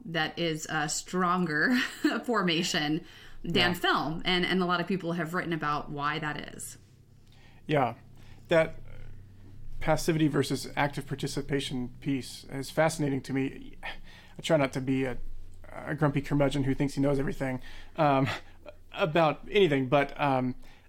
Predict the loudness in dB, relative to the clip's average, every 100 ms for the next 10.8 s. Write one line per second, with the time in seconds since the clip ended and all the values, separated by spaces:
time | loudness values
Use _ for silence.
0 | 0 2 4 6 6 4 2 2 -2 0
1 | -2 0 -2 -2 2 4 4 4 2 -2
2 | -8 -10 -2 0 2 2 2 0 -4 -4
3 | -6 -10 -18 -6 0 0 0 -4 -2 -2
4 | -4 -6 -12 -12 -10 -6 0 0 2 4
5 | 4 4 0 0 0 0 0 0 0 -4
6 | -4 -6 0 2 4 2 -4 -10 -18 -6
7 | -4 0 2 4 4 6 6 4 4 4
8 | 4 2 -2 0 0 0 -4 -4 -2 2
9 | 2 2 -4 -12 -6 -2 0 -2 0 0
10 | -2 -6 -6 -4 0 0 0